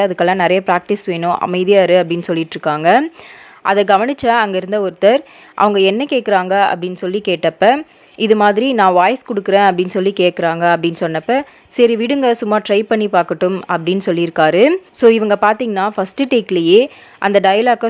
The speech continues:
சூப்பரா பேசி முடிச்சிருக்காங்க. And அது மட்டும் இல்லாம, இவங்க அந்த டைம்ல ஸ்கூல் தான் படிச்சிட்டு இருந்திருக்காங்க. So, இவங்க ஸ்கூல் படிக்கிற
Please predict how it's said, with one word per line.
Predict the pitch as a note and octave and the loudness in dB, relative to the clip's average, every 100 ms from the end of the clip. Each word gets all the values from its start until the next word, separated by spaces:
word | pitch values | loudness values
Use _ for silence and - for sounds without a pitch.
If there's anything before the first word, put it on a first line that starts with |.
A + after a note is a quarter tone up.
| - | -6
சூப்பரா | F#3+ G3 G3 G#3 | -4 0 2 2
பேசி | G3 G3+ G#3 | 0 0 -4
முடிச்சிருக்காங்க. | F3+ E3 F#3 F3+ D#3+ D#3 F#3 C#4+ F4+ _ G3+ | -6 -6 -6 -2 -2 2 2 2 -2 _ -6
And | G#3 | -4
அது | - F#3 | -4 -2
மட்டும் | G3+ G3 D4 C#4+ | -4 0 2 4
இல்லாம, | G#3+ F#3+ G#3 A#3 | 2 2 2 0
இவங்க | G3+ F#3+ | -2 -2
அந்த | F3+ F3 F#3+ | -2 0 0
டைம்ல | G3+ G3+ | 2 2
ஸ்கூல் | A3 - A3+ A3 | 2 0 -4 0
தான் | A3 | 0
படிச்சிட்டு | G3+ F3+ G3+ G3+ | 0 -2 -6 -6
இருந்திருக்காங்க. | F#3 E3+ F3+ E3 E3 A3 D#4 - - - | -6 -6 -4 -4 2 2 2 -2 -20 -18
So, | - A3 A3 | 0 4 4
இவங்க | G3+ F#3 G#3+ | 4 2 0
ஸ்கூல் | - D4 D#4 B3+ | 0 -2 0 0
படிக்கிற | A3 G3+ | 0 -2